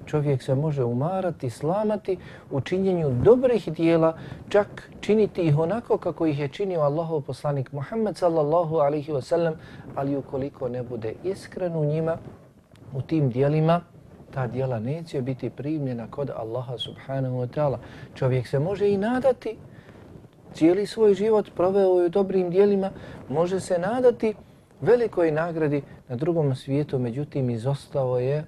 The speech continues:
ovaj moment, izostala je ova osobina, iskrenost.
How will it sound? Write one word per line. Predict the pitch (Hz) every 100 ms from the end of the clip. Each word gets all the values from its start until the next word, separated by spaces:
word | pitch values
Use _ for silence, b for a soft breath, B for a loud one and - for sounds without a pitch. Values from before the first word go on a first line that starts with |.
| 120
ovaj | 117 110
moment, | 107 120 120 101 -
izostala | - 110 160 - 151 139
je | 123
ova | 147 160 156
osobina, | 143 - 147 175 208 208 B B B -
iskrenost. | 131 - - 131 135 127 123 - -